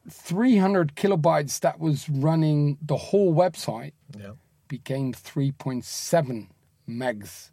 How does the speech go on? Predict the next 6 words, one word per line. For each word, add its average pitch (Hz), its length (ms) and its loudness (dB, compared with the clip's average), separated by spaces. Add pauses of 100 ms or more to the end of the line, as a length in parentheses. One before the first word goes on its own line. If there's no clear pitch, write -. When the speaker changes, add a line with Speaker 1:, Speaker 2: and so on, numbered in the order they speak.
Speaker 2:
Right. 101 260 -10
Speaker 1:
of 110 160 -8
JavaScript. - 680 -10
Speaker 2:
Okay. 101 320 -16 (220)
<laughs> - 60 -18 (1040)
So 110 320 -6